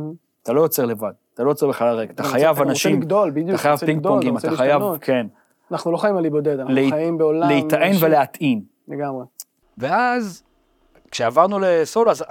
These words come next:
Speaker 1: כאילו, גם ב-, ב-, הסוויץ' הזה בראש להגיד, "אוקיי, עכשיו זה, זה על הכתפיים שלי." למרות שלא אני עשיתי את זה לבד, זה היה ממש עבודה משותפת, אני ופילון עשינו את זה ביחד.
Speaker 2: Mm-hmm.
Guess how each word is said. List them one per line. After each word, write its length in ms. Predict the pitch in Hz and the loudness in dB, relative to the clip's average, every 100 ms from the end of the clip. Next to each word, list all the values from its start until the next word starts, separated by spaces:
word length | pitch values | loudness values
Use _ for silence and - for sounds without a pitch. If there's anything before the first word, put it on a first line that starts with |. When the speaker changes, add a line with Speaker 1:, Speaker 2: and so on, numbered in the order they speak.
| 127 | -12
Speaker 1:
כאילו, 220 | - 143 135 | -10 -8 0
גם 280 | 185 226 | 2 2
ב-, 60 | 156 | 0
ב-, 180 | 156 135 151 | 0 0 0
הסוויץ' 320 | 131 190 214 | -2 -4 -2
הזה 140 | 185 | 2
בראש 200 | 175 190 | 4 4
להגיד, 200 | 156 165 | 2 0
"אוקיי, 200 | 175 190 | 0 0
עכשיו 220 | 156 - 170 170 | -2 -2 -4 -6
זה, 160 | 123 147 | -10 -10
זה 120 | 120 131 | 0 4
על 60 | |
הכתפיים 460 | 131 135 - 180 165 | 4 0 -6 -4 -4
שלי." 320 | 147 143 135 - _ - | -6 -8 -10 -14 _ -10
למרות 200 | 131 220 | -4 -2
שלא 220 | 214 262 | 0 2
אני 100 | 277 | 2
עשיתי 240 | 254 214 165 | 0 -2 -4
את 40 | |
זה 80 | 139 | -4
לבד, 220 | 127 131 | -4 -4
זה 80 | 135 | -2
היה 80 | 165 | -2
ממש 340 | 175 160 123 - | -4 -8 -16 -16
עבודה 260 | 120 139 | -6 -2
משותפת, 500 | 165 160 180 202 131 | -2 -2 -2 -2 -2
אני 140 | 131 156 | -4 -2
ופילון 320 | 165 151 160 | -2 -4 -4
עשינו 200 | 151 131 | -4 -6
את 60 | 160 | -8
זה 60 | 131 | -6
ביחד. 440 | 120 151 139 113 | -2 -4 -4 -8
Speaker 2:
Mm-hmm. 480 | 147 156 160 - | -8 -10 -12 -14